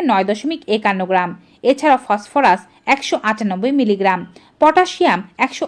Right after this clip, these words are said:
আটত্রিশ মিলিগ্রাম, জিঙ্ক থাকে এক দশমিক ঊনত্রিশ মিলিগ্রাম। ডিমের সাদা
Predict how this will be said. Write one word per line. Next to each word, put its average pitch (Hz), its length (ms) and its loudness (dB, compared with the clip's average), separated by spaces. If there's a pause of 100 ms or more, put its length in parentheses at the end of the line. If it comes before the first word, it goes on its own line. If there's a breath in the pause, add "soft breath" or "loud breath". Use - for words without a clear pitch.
(160)
আটত্রিশ 240 360 -4 (100)
মিলিগ্রাম, 196 400 0 (440 soft breath)
জিঙ্ক 339 260 0
থাকে 339 180 -2 (140)
এক 185 60 -2 (100)
দশমিক 269 300 -2 (100)
ঊনত্রিশ 254 360 0 (100)
মিলিগ্রাম। 196 440 0 (540 soft breath)
ডিমের 339 360 2
সাদা 226 240 2